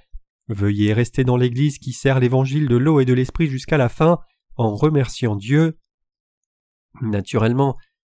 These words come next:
s'ils désirent vraiment leur indépendance, je leur permettrai de partir à tout moment.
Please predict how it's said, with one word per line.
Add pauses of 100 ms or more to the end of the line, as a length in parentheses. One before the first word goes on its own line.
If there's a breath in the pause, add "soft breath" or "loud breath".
s'ils
désirent
vraiment
leur
indépendance,
je
leur
permettrai
de
partir
à
tout
moment.